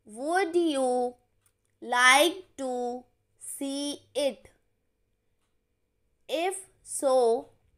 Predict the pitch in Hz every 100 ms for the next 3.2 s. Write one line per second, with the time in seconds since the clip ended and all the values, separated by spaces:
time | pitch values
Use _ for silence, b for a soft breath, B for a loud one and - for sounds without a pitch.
0 | _ _ _ 208 240 240 254 302 359 -
1 | - _ 226 254 254 247 220 214 262 -
2 | _ _ _ _ _ 202 254 262 240 247
3 | 269